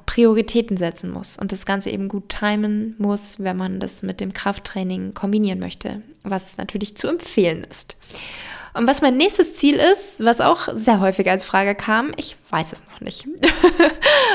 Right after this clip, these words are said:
Also ich hab tatsächlich noch kein nächstes Ziel. Mal schauen. Ähm, ob ich vielleicht mal irgendwie so einen zehn Kilometer Lauf mache oder so,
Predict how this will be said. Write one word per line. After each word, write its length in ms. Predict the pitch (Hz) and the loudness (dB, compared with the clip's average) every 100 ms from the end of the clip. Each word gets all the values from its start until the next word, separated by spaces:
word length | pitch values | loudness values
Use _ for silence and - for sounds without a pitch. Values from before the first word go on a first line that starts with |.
| 339 | 2
Also 380 | 220 233 226 220 | 2 4 4 4
ich 220 | 208 220 | 2 0
hab 140 | 220 | -2
tatsächlich 540 | - 196 185 185 190 - | -2 -2 -2 -4 -8 -8
noch 200 | 196 - | -10 -8
kein 180 | 196 190 | -6 -4
nächstes 420 | 202 - 202 - | -4 -4 -6 -6
Ziel. 380 | - 277 294 302 | 0 2 2 0
Mal 180 | 214 | -2
schauen. 500 | 202 - 233 240 247 269 - - - - - - - | 0 0 2 2 0 -8 -14 -16 -16 -18 -20 -20 2
Ähm, 600 | 226 226 220 208 208 208 | 4 6 6 4 2 2
ob 120 | - 208 | 0 -2
ich 120 | 185 | -4
vielleicht 280 | 202 196 202 | -2 -2 -2
mal 160 | 196 | -2
irgendwie 180 | 208 202 | -2 -4
so 80 | 190 | -4
einen 140 | 185 | -4
zehn 240 | - 320 339 | 0 2 2
Kilometer 800 | 302 277 269 277 262 240 233 233 | 2 4 2 4 4 4 4 6
Lauf 400 | 240 233 233 240 | 6 6 4 0
mache 300 | 226 226 202 | 0 0 0
oder 220 | 214 208 | 0 0
so, 400 | 214 208 208 | -2 -2 0